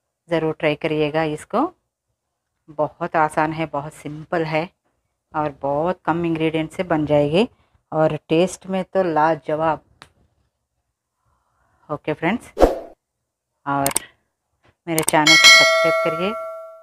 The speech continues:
और लाइक करिए, शेयर करिए, बहुत सारा share करिएगा,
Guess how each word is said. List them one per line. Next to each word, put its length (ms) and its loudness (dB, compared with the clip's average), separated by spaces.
और 640 -6
लाइक 280 2
करिए, 380 -2
शेयर 340 0
करिए, 340 -4
बहुत 240 -4
सारा 240 -2
share 280 -4
करिएगा, 480 -4